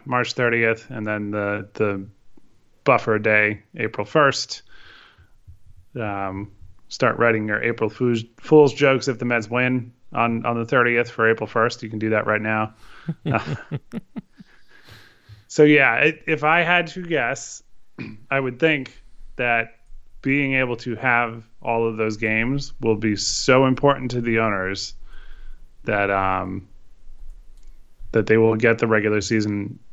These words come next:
underway on time. But I certainly won't be shocked if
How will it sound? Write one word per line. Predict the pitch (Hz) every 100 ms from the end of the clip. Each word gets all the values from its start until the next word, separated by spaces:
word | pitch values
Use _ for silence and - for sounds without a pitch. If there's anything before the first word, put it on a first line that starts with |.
| - - - -
underway | 131 131 127 117 113 110 104 98 - - - - - -
on | 107 104 98
time. | - 104 92 92 - _ - - - - -
But | 110
I | 101 92
certainly | - - 175 165 160
won't | 147 143 131
be | 127
shocked | - 123 113 - - -
if | 117 - -